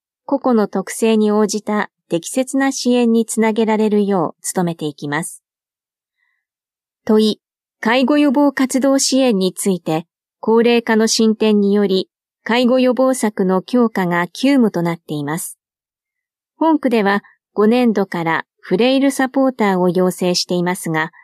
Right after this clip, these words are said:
サポーターとしての活動は、自身のフレイル予防の効果も期待できるため、その役割の幅を広げ、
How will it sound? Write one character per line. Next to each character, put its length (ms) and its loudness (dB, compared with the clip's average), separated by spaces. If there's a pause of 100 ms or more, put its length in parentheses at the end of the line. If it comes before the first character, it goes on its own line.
(380)
サ 200 -4
ポ 200 0
ー 60 0
タ 160 0
ー 80 -2
と 140 0
し 120 -4
て 100 0
の 140 2
活 300 -4
動 260 2
は、 220 -2 (360)
自 80 2
身 280 2
の 180 2
フ 160 -8
レ 180 2
イ 60 2
ル 100 4
予 140 2
防 220 2
の 140 0
効 240 -2
果 160 -6
も 140 -2
期 140 -16
待 200 0
で 120 -2
き 140 -4
る 100 -2
た 140 -8
め、 200 -6 (500)
そ 160 -2
の 120 4
役 320 -2
割 240 2
の 120 2
幅 380 0
を 60 2
広 320 0
げ、 180 -2